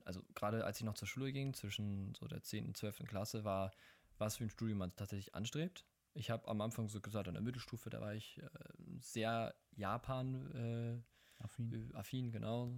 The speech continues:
Speaker 1: sehr davon überzeugt und dachte so, okay, gut, ich könnte ja auch Japanologie studieren.
Speaker 2: Ja.
Speaker 1: Hab mir den Arbeitsmarkt angeschaut, hab gesehen, na, okay, gut, die Jobchancen sind ziemlich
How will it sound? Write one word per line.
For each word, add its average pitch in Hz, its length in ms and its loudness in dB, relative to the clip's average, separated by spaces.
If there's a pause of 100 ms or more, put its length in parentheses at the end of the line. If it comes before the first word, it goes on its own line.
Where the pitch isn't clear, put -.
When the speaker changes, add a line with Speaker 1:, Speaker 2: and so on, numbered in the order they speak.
(120)
Speaker 1:
sehr 104 160 -2
davon 110 220 -2
überzeugt 123 420 -2
und 117 160 -4
dachte 101 200 -4
so, 110 120 -6
okay, - 240 -4
gut, 131 220 -4
ich 117 140 -6
könnte 131 300 0
ja 117 220 2
auch - 300 -4
Japanologie 139 920 -2
studieren. - 380 -4 (680)
Speaker 2:
Ja. 104 180 6
Speaker 1:
Hab 113 100 6
mir 113 100 4
den 101 120 -2
Arbeitsmarkt 143 500 2
angeschaut, 139 420 2
hab 107 120 0
gesehen, 104 300 0
na, 135 280 4
okay, 104 320 -2
gut, 160 180 -2
die 139 40 0
Jobchancen 123 560 0
sind 104 220 -2
ziemlich 107 340 -4